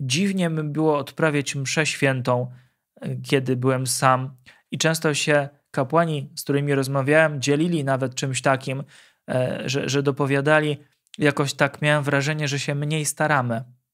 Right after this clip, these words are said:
jako kapłani. A tak dla ludzi zawsze warto. I to był czas nawrócenia wielu kapłanów. Bardzo dobry czas nawrócenia wielu kapłanów,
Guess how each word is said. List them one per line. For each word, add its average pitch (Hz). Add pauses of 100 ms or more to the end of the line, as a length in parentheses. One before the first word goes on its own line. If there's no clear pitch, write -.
jako 127
kapłani. 127 (500)
A 135
tak 160
dla 135
ludzi 156
zawsze 139
warto. 123 (640)
I 131
to 160
był 147
czas 147
nawrócenia 143
wielu 139
kapłanów. 131 (840)
Bardzo 131
dobry 151
czas 117
nawrócenia 127
wielu 123
kapłanów, 127